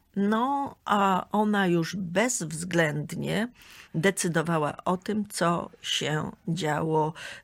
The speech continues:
za ścianami haremu. Ona decydowała,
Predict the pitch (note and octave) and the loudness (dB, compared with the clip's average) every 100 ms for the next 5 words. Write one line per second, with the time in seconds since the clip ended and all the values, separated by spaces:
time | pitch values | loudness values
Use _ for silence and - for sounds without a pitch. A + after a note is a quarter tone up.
0 | - D3 D3 - - - - - C#3+ C#3 | -6 -2 0 -2 -8 -4 -4 0 0 0
1 | - D#3 - - - - D3 D#3+ D3 D#3+ | -4 -4 -6 -10 -10 0 0 0 -4 -4
2 | - - _ - G3 A#3 B3 B3+ B3+ C4 | -8 -12 _ 2 4 4 2 0 0 -2
3 | - _ E3+ F#3 F3 - C#3 C#3 D3 D#3+ | -12 _ -4 -2 -2 -4 -4 -4 0 0
4 | E3+ F3+ G3 | 2 2 0